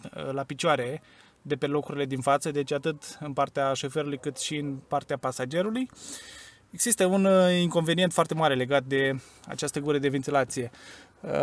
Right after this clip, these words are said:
în primul rând, este poziționată foarte în spate față de unde ții tu efectiv picioarele.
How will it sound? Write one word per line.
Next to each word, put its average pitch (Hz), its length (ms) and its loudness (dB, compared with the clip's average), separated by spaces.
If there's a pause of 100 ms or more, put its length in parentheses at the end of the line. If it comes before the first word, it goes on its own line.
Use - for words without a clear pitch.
(120)
în 160 100 4
primul 190 280 8
rând, 202 260 8
este 175 480 10
poziționată 165 1000 8 (300)
foarte - 360 0
în 160 60 4
spate - 320 8
față 143 300 6
de 147 320 8
unde 143 220 4
ții 160 300 2
tu 147 240 4
efectiv 139 720 4
picioarele. 139 560 4